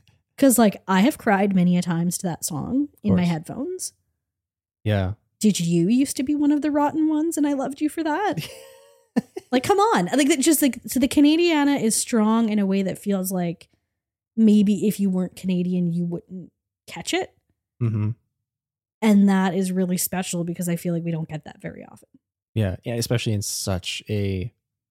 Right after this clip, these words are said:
Speaker 1: big film.
Speaker 2: Yeah, like a big deal movie where it's like, they put that in for us.
Speaker 1: Yeah. Where there's no hiding that this is in Toronto and this is the money we use and these are the venues that exist and these are the stores we go to.
Speaker 2: And this is the music that we love.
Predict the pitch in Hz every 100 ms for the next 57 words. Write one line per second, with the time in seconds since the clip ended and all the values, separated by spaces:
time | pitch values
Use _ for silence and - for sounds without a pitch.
0 | _ _ 82 85 - - 87 82 87 -
1 | - 233 185 202 190 208 190 180 185 202
2 | 190 170 170 170 170 165 160 165 - 180
3 | 175 - 208 214 302 349 - 339 330 330
4 | - 302 240 - - - _ _ _ _
5 | 110 82 - _ _ _ _ _ _ _
6 | _ _ 107 98 101 101 104 113 101 104
7 | 98 95 90 - 98 - 101 123 147 131
8 | 90 - - 120 - _ _ _ _ -
9 | 101 98 92 95 107 _ - 98 107 156
10 | 143 98 90 90 90 87 143 170 - -
11 | 110 107 127 147 127 104 95 95 90 90
12 | 101 - 123 - 110 92 101 135 185 -
13 | 92 117 104 - 101 - 113 151 - 214
14 | 254 240 277 339 427 294 - 196 294 415
15 | 240 151 208